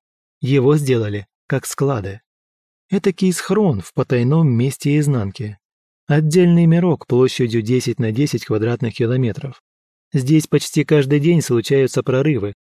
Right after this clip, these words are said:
причём разного уровня сложности. Проходной двор или тропа к водопою, как ни назови,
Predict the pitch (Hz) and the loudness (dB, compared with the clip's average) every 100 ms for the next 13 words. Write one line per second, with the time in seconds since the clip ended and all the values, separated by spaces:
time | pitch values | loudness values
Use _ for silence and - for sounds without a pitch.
0 | _ - 135 - 135 117 131 117 123 131 | _ -4 -2 0 0 0 0 0 0 2
1 | 120 110 110 131 143 107 101 101 - 113 | 2 0 -2 -4 -2 -4 -6 -10 -12 -14
2 | - _ _ _ _ 190 196 202 185 190 | -16 _ _ _ _ -2 0 2 2 2
3 | 165 139 175 156 - - 175 156 175 147 | 2 2 2 0 -4 2 2 4 2 0
4 | 156 156 139 143 175 127 101 98 - - | 0 0 0 0 0 -2 -2 -4 -10 -6
5 | 143 - 120 120 123 131 160 | -4 -2 -2 0 2 2 2